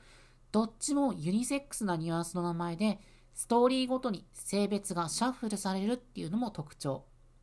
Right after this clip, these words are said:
どのストーリーも短編とは思えないほど重厚で、一本一本情緒がぐっちゃぐちゃにされること間違いなし。でも、読み終えた時には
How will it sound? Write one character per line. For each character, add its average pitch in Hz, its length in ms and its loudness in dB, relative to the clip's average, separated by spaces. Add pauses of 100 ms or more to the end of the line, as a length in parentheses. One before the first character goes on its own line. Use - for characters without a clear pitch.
(1400)
ど 190 140 2
の 254 160 2
ス - 120 -6
ト 202 180 0
ー 190 40 -2
リ 151 140 -4
ー 131 60 -6
も 131 180 -6 (340)
短 196 340 0
編 220 220 0
と 214 140 0
は 151 240 -2
思 226 240 2
え 277 80 2
な 262 160 2
い 233 80 0
ほ 208 140 -4
ど 170 100 2
重 170 340 -2
厚 190 220 -2
で、 190 180 -2 (400)
一 151 140 -2
本 196 400 0
一 208 180 0
本 135 300 -4
情 214 260 0
緒 175 140 -6
が 139 180 -2
ぐ 196 120 -4
っ 202 40 -14 (180)
ち - 100 -4
ゃ 233 40 0
ぐ 226 100 -2
ち 226 100 -2
ゃ - 20 2
に 220 100 2
さ 214 140 2
れ 196 100 4
る 190 80 -2
こ 185 120 -6
と - 240 -8
間 147 140 -2
違 208 360 2
い - 20 -2
な 156 140 -2
し。 - 160 -6 (480)
で 254 100 6
も、 247 160 0 (460)
読 175 180 0
み 277 160 6
終 269 160 4
え - 20 2
た 233 120 -2
時 208 240 -4
に 165 100 -4
は 156 240 -4